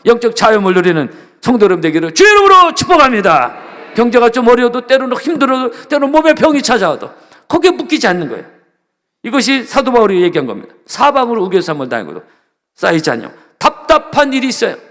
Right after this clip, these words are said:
속상한, 속 터진대. 오늘도 어느, 어느 무슨 분하고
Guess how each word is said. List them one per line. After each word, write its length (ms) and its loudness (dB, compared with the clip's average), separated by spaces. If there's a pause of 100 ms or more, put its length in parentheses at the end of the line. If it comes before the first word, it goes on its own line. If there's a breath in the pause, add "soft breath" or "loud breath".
(140)
속상한, 640 -2
속 260 -12
터진대. 360 -2
오늘도 320 -4
어느, 180 -6 (320 loud breath)
어느 200 -8
무슨 280 -8
분하고 580 -6